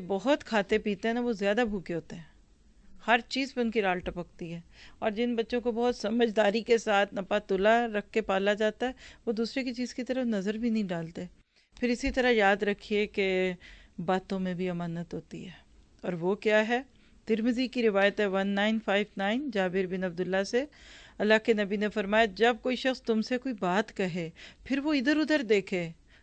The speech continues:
तो वो बात तुम्हारे पास अमानत है।" यानी नहीं चाह रहा वो कि कोई और सुने, या किसी और को पता चले,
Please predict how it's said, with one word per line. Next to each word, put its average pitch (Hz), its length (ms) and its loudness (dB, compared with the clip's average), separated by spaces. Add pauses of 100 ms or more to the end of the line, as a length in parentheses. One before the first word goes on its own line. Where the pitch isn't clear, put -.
(140)
तो 190 100 -2
वो 180 180 -2
बात 180 340 -2
तुम्हारे 175 400 -4
पास 185 420 -6 (280)
अमानत 170 600 -4
है।" 160 160 -12 (560)
यानी 226 280 2
नहीं 285 180 2
चाह 247 200 6
रहा 226 120 6
वो 220 140 2
कि 214 140 -2
कोई 214 160 -2
और 185 140 0
सुने, 165 360 -8 (520)
या 208 80 2
किसी 214 240 -2
और 196 140 2
को 202 140 -6
पता 185 260 -2
चले, 170 340 -6